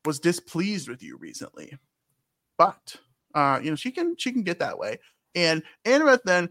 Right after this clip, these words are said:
absolutely pops off on this guy. And he's like, "You know what? All of this, like,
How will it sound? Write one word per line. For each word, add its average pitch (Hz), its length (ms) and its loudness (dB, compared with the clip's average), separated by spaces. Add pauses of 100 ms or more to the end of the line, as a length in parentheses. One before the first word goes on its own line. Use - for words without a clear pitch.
(200)
absolutely 202 840 2 (320)
pops - 600 0 (160)
off 202 460 0 (360)
on 151 180 6
this 110 200 -10
guy. - 280 -14 (680)
And 180 80 -4
he's 170 100 -4
like, 160 200 2 (260)
"You 196 80 -2
know 240 80 4
what? 269 220 4 (240)
All 277 240 10
of 302 100 -2
this, 226 200 -2
like, 156 260 2